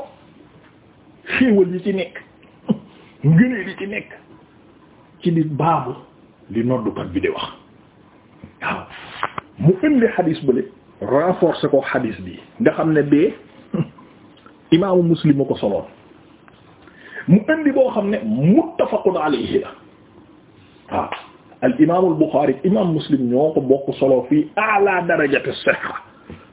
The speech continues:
Ngir wan la ne lii ma la wax, imaamu Muslim bi kese doyoon na. Waaye nag, <laughs> renforcement baax na. <laughs> Waaw. Allahu akbar.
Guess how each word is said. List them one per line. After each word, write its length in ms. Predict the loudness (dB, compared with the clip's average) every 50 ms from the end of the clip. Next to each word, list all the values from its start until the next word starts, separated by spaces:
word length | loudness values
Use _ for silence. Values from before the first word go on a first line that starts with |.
| -18 -6
Ngir 180 | -2 0 2 2
wan 260 | 2 2 0 2 2
la 80 | 2 2
ne 100 | 2 2
lii 220 | 4 4 4 4 4
ma 100 | 2 2
la 80 | 2
wax, 160 | 0 0 -2 -6 -12 -20 -20 -20 -20 -20 -20 -20 -20 -20 -20 -20 -4 -2
imaamu 340 | 0 2 2 2 2 2 2
Muslim 420 | 0 0 0 2 2 2 2 2
bi 160 | 0 0 0 2
kese 260 | 0 0 2 0 2
doyoon 280 | 2 2 2 2 0 -2
na. 80 | -6 -8 -12 -16 -20 -20 -20 -16 -6
Waaye 320 | 0 0 2 2 2 2 0
nag, 160 | -2 -4 -8 -10 -16 -20 -20 -20 -20 _ _ _ -20 -20 -20 -14 -6 -6
<laughs> 840 | -4 -2 -4 -6 -6 -12 -20 -20 -20 -20 -20 -20 -20 -20 -20 -8 -2
renforcement 840 | 0 0 2 0 -2 0 0 0 0 0 0 0 0 2 0 0 -2
baax 280 | -2 -2 -4 -4 -6 -8 -12
na. 60 | -14 -16 -18 -20 -20 -20 -10 -8
<laughs> 200 | -8 -8 -4 -2
Waaw. 200 | -2 -2 -2 -4 -8 -14 -18 -20 -20 -20 -20 -20 -12 -4
Allahu 320 | 0 0 2 2 0 -2 -4
akbar. 340 | -4 -4 -6 -6 -6 -6 -8